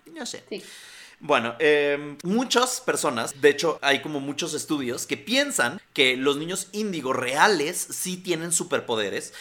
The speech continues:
Speaker 1: y son un experimento de la cia, y que hay casos de niños que tienen E H Fs o extrahuman functions, como niños que pueden escribir, y estos son como niños índigos súper avanzados, y al parecer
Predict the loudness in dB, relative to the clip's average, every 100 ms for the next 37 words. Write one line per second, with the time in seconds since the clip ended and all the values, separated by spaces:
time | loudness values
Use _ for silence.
0 | -12 -2 0 2 0 -2 -2 -2 -4 -2
1 | -2 -2 0 0 0 -2 0 4 4 4
2 | 0 2 0 0 0 -4 -2 -2 -2 -4
3 | -6 -4 -4 -4 -2 0 2 2 2 2
4 | 2 2 0 -2 -4 -4 0 2 0 -4
5 | -2 0 0 -4 -2 -2 -2 -2 -2 -2
6 | -8 -8 -6 -8 -10 -12 -16 -18 -4 -2
7 | 0 0 0 0 -2 0 -2 0 -2 -2
8 | 0 2 0 0 -4 -4 -4 -4 -4 -4
9 | -4 -4 -4 -2 -2 -2 -2 0 -2 0
10 | 0 0 -4 -8 -6 0 0 0 -6 -4